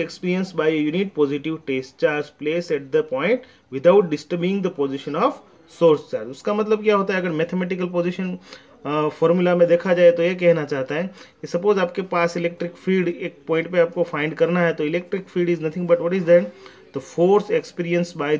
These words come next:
the unit positive test charge, right, per unit positive charge। तो इसको हम क्या कहेंगे? इलेक्ट्रिक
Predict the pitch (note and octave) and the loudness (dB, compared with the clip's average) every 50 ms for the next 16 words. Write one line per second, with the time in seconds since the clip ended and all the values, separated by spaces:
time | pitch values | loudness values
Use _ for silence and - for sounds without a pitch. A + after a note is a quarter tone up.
0 | D3+ F#3 G3+ A3+ B3 A#3+ - - - _ _ _ - C#3+ D#3+ F3+ G3+ G3 - E3 | 2 0 0 0 -2 -4 -10 -20 -20 _ _ _ -6 -2 0 0 0 0 0 0
1 | D#3+ D3+ D#3+ E3 E3 F3+ F3 F3+ - - G3+ G#3+ G#3 G#3 - - D#3+ D3 D#3+ F3+ | 0 2 2 0 0 -2 -2 -2 0 4 4 4 4 4 2 0 2 4 4 2
2 | A3 A#3 - - _ _ _ _ _ _ C#3+ D#3+ F#3 F#3 E3+ D3+ D#3 - _ - | 0 -2 -6 -16 _ _ _ _ _ _ -2 2 2 4 2 2 0 -4 _ 2
3 | E3+ D#3+ D3 C#3+ D3+ D#3 F3 A3+ C4 - - - _ _ _ _ _ _ - D3 | 2 2 4 2 0 2 4 2 2 2 -2 -16 _ _ _ _ _ _ 0 2
4 | C#3+ C3+ D3 C3 E3 F#3 A#3+ C#4+ C#4 - - - - C#3+ A#2 A2+ G2+ - _ _ | 2 2 0 0 0 0 0 0 -2 -6 -8 -6 -4 -4 -2 -4 -6 -10 _ _
5 | _ _ _ _ - D3 E3+ - - G3+ G3 G3 F#3+ G3 F#3+ F#3 F3 F3 E3+ E3+ | _ _ _ _ -10 -10 -10 -6 -4 -2 -2 0 0 -2 -2 0 2 4 4 4
6 | E3+ F3 E3+ D3+ C#3 C#3 C3 - - - G3 C4 C4+ - | 4 2 0 0 0 -2 -2 -4 -4 0 0 0 0 -2